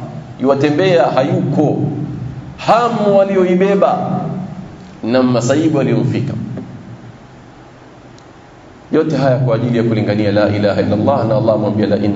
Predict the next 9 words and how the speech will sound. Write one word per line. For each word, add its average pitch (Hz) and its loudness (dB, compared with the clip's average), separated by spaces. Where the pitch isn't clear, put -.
ashrakta - -4
la 101 2
yahbatanna 95 0
amaluk - -2
wa 143 4
la 175 4
takunanna 165 0
min 160 2
al-khasirin." 92 -2